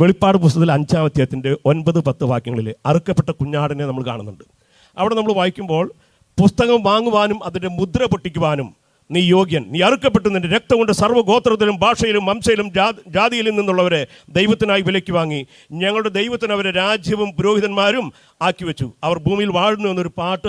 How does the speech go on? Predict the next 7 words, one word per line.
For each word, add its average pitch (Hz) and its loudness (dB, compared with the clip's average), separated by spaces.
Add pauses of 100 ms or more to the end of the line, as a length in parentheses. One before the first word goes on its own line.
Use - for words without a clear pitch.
അവർ 196 4 (320)
പാടുന്നു. 147 -4
അപ്പോൾ 175 2 (1160)
ദൈവജനത്തെ 240 -2 (600)
ദൈവത്തിൻ്റെ 226 2 (320)
രാജ്യവും 190 0 (400)
പുരോഹിതന്മാരുമാക്കി 190 0